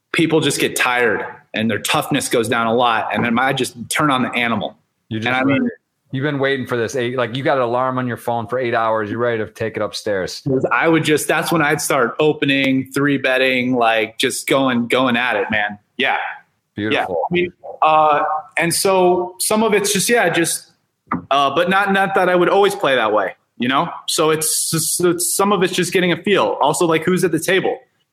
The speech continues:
Speaker 1: Is it tighter people? Is it looser people? More aggressive people, right? I mean, so I, I try not to have, like, a, "Oh, I'm just definitely gonna play exactly this way" type of thing.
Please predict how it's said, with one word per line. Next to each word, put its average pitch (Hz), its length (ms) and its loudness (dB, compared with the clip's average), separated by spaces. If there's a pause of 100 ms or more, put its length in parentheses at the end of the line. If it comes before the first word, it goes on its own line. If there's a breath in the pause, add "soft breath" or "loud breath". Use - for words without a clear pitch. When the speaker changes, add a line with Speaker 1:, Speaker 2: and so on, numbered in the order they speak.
Speaker 1:
Is 123 160 -2
it 135 140 -2
tighter 160 300 2
people? 165 640 2
Is 120 140 0
it 113 100 0
looser 156 340 0
people? 151 720 2
More 123 200 0
aggressive 151 400 -2
people, 143 260 0
right? 175 380 2
I 127 60 0
mean, 143 160 0
so 165 200 2
I, 165 120 0 (600 loud breath)
I 170 120 0
try 226 320 2
not 202 260 2
to 165 100 2
have, 151 340 0
like, 131 220 0
a, 123 100 0
"Oh, 131 200 4
I'm 120 140 2
just 131 240 -2
definitely 127 380 -2
gonna 113 160 -2
play 117 260 0
exactly 110 440 -2
this 107 200 -2
way" 113 280 2
type 110 280 -4
of 117 100 -6
thing. 135 480 -2